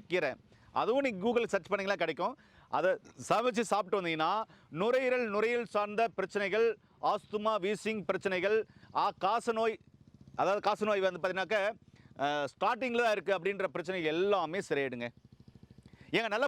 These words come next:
புரிஞ்சுக்கோங்க. அந்த காலத்துல பார்த்தீங்கன்னா, நம்முடைய முன்னோர்கள் தொடர்ந்து கீரைகளை பயன்படுத்திட்டு வந்தாங்க. அதனால தான் நூறு, நூத்தி இருபது வருஷம் ஆரோக்கியமா இருந்தாங்க. கல்லு, கல்லு மாதிரி இருந்தாங்க.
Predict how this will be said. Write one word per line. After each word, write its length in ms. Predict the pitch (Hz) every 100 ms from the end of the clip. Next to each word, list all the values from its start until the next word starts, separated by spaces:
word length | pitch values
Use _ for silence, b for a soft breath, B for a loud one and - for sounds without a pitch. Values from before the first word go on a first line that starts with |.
| -
புரிஞ்சுக்கோங்க. 440 | 254 262 233 202
அந்த 240 | 240 190 185
காலத்துல 320 | 220 277 294 269
பார்த்தீங்கன்னா, 240 | 240 226 247
நம்முடைய 380 | 220 196 180
முன்னோர்கள் 640 | 196 247 262 175 175 247 247 b b b
தொடர்ந்து 440 | 170 220 269 277 208
கீரைகளை 360 | 233 262 247 240 175
பயன்படுத்திட்டு 400 | 226 233 220 196
வந்தாங்க. 280 | 196 202
அதனால 320 | 233 208 226 247
தான் 120 | 226
நூறு, 300 | 220 254 233
நூத்தி 220 | 233 220
இருபது 140 | 233
வருஷம் 300 | 214 190 240
ஆரோக்கியமா 460 | 208 220 226 196 226 214
இருந்தாங்க. 260 | 185 156 127
கல்லு, 280 | 208 247
கல்லு 260 | - 208 240
மாதிரி 260 | 220 247 202
இருந்தாங்க. 220 | 170